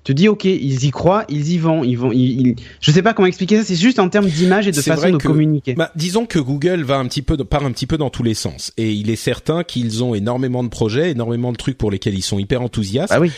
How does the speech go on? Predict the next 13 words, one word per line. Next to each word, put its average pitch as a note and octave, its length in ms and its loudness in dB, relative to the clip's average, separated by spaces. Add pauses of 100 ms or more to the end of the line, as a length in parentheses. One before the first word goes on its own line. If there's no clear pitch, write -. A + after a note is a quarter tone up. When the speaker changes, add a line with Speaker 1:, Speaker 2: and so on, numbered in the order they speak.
(340)
Speaker 2:
Et C3 80 0
puis C3 220 -2
après, E3+ 500 0 (100)
tous F#3+ 280 -4
ne A#2+ 100 0
se B2 140 -4
transforment A#2 500 -4
pas D3+ 120 -2
en D3 100 -2
réalité. A2 520 -2
C'est A#2+ 220 -2
vrai. G2 380 -4 (400)
Euh, A#2 80 0